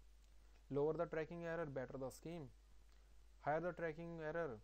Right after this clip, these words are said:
तो समझिए कि जो स्कीम है उसने बेटर परफॉर्म नहीं किया। Basically ट्रैकिंग एरर आती कब है? आपके मन में ये सवाल आ रहा होगा कि ट्रैकिंग एरर क्यों आएगी? जब, जब जो स्कीम है वो नि-, इंडेक्स को ही प्रॉपर फॉलो कर रही है, जो इंडेक्स की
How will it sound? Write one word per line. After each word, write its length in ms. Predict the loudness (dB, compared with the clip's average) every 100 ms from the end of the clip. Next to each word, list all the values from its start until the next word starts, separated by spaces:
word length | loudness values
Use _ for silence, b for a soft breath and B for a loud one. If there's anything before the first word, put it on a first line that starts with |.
| -12 -6
तो 100 | -4 -2 -4 -8 -16 -8
समझिए 320 | -6 -2 -2
कि 220 | -2 -4 -4 -8
जो 140 | -8 -8
स्कीम 280 | -4 -4 -4
है 60 |
उसने 200 | -6 -6
बेटर 240 | -6 -6 -8
परफॉर्म 300 | -8 -8 -8
नहीं 200 | -8 -8
किया। 260 | -6 -6 -10 B B 0
Basically 440 | 0 0 -2 -2
ट्रैकिंग 340 | -2 -4 -4
एरर 240 | -2 -2 -4 -8 -2
आती 260 | 0 2 4
कब 200 | 4 2
है? 60 | 0
आपके 360 | -4 -4 -2
मन 120 | -2
में 140 | -2 -2
ये 80 | -2
सवाल 320 | 0 0 2
आ 100 | 0
रहा 100 | -2
होगा 160 | -2
कि 120 | -4 -4
ट्रैकिंग 360 | -4 -4 -4
एरर 180 | -2 -4 -4
क्यों 240 | -4 -2 -2
आएगी? 320 | -4 -6 -10 -14 B B B -18 _ 0
जब, 160 | 0 -2 -16 -16 -16 -18 -16 -4
जब 160 | -2 0
जो 100 | -2
स्कीम 300 | -2 -2 -2
है 80 | -2
वो 180 | -2 -4 -8 -16 -12 -6
नि-, 180 | -6 -6 -10 -8
इंडेक्स 360 | -2 2 2 2
को 100 | 0
ही 160 | 2 0 -4 -8 -12 0
प्रॉपर 280 | 0 2 -2
फॉलो 300 | 0 0 2
कर 160 | 0
रही 180 | 0 -2
है, 100 | -2 0
जो 160 | 0
इंडेक्स 300 | 0 -2 -4
की 220 | -6 -6